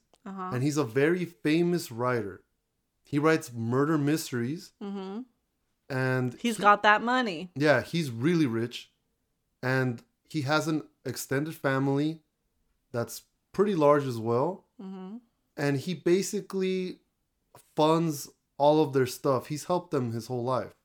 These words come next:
Speaker 2: just like
Speaker 1: Yes.
Speaker 2: any rich parent does with their
Speaker 1: Yes.
Speaker 2: kids.
Speaker 1: I'm waiting until you mess up so I could jump in.
Speaker 2: <laughs> Okay, and then, no, I got this.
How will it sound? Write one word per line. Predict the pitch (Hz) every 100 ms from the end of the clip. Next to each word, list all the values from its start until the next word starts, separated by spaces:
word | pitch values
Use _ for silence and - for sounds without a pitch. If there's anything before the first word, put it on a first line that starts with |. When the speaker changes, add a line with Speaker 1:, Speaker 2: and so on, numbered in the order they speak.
| _ -
Speaker 2:
just | 185 170
like | 160
Speaker 1:
Yes. | 160
Speaker 2:
any | 160
rich | 127 123 131 -
parent | 135 131 120
does | 123 117
with | 113
their | 104
Speaker 1:
Yes. | 185
Speaker 2:
kids. | 127 101 - - _ -
Speaker 1:
I'm | 208
waiting | 226 233
until | 220 220
you | 208
mess | 180 170 -
up | 170 160
so | 185
I |
could | 175 170
jump | 165 190
in. | 170 175 - - - -
Speaker 2:
<laughs> | 233 -
Okay, | 202 - 135
and | 135 139
then, | 151 185 175 _ _
no, | 131 123
I | 139
got | 143 143
this. | 90 -